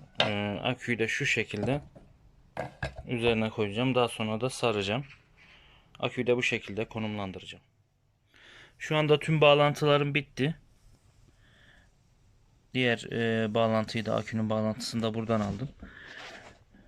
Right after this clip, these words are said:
Kablolarını geçirdim. Bunu cırt kelepçeyle tutturacaktım ama, e, bugün sokağa çıkma yasağı olduğu için, e, bu şekilde lastikle bağladım şimdilik. Ve tetiği de buraya kadar getirdim.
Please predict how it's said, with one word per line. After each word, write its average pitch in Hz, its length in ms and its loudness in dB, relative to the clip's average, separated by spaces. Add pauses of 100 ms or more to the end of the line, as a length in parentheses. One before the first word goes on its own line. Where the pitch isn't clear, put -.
(260)
Kablolarını 131 600 6
geçirdim. 123 560 0 (840)
Bunu 143 240 0
cırt 135 200 -2
kelepçeyle 135 600 2
tutturacaktım 113 640 0
ama, 131 360 2
e, - 20 0 (580)
bugün 117 360 0
sokağa 113 340 -2
çıkma 113 280 0
yasağı 110 280 0
olduğu 110 220 0
için, 131 280 0 (600)
e, 101 480 0 (200)
bu - 80 -2
şekilde 104 360 -2
lastikle 107 560 -2
bağladım 104 460 0
şimdilik. 95 560 -6 (1300)
Ve 151 60 8
tetiği 147 400 4
de 139 120 6
buraya 135 240 6
kadar 120 260 4
getirdim. 123 600 2